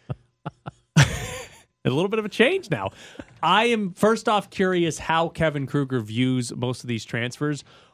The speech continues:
Are all of them gonna be considered upgrades on the current roster,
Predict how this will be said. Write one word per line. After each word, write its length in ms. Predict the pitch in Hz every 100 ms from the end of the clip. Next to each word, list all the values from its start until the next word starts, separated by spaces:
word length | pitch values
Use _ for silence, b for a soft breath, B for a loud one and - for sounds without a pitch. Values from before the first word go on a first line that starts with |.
| _
Are 200 | 156 156 -
all 340 | 151 175 202
of 160 | 208 147
them 300 | 170 165 156
gonna 200 | 147 143
be 160 | 135 135
considered 440 | 135 120 127 120
upgrades 500 | - 127 - 120 110
on 100 | 107
the 80 | 101
current 320 | - 117 104
roster, 500 | 110 107 - -